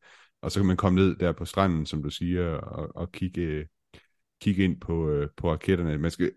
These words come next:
virkelig tage, hvis man ikke har set nogen videoer fra det her område, så skal man virkelig tage at gøre sig den tjeneste at gå ind, blandt andet at tjekke, øh, Everyday Astronauts, øh, videoer, øh, og se, hvor tæt på man rent faktisk kan komme, og det er,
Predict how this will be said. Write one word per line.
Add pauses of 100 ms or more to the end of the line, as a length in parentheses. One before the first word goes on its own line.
(140)
virkelig
tage,
hvis
man
ikke
har
set
nogen
videoer
fra
det
her
område,
så
skal
man
virkelig
tage
at
gøre
sig
den
tjeneste
at
gå
ind, (440)
blandt
andet
at
tjekke,
øh,
Everyday
Astronauts,
øh,
videoer, (480)
øh,
og
se,
hvor
tæt
på
man
rent
faktisk
kan
komme,
og
det
er,